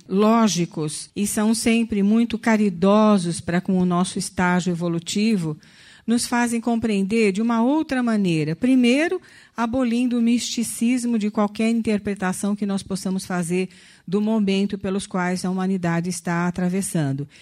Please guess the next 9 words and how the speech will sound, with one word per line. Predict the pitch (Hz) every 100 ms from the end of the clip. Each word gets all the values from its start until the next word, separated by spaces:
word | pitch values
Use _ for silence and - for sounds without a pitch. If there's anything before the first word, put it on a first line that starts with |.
| - - _
E | 277
segundo, | - 311 240 294 403 277 170 156 180
proporcionando | - 262 262 269 294 254 202 180
para | 185 190 190
nós | 254 240 214
um | 226
conhecimento | 247 226 226 214 202 196
mais | 196 233 311 285
adequado | 277 262 262 208 214 220 240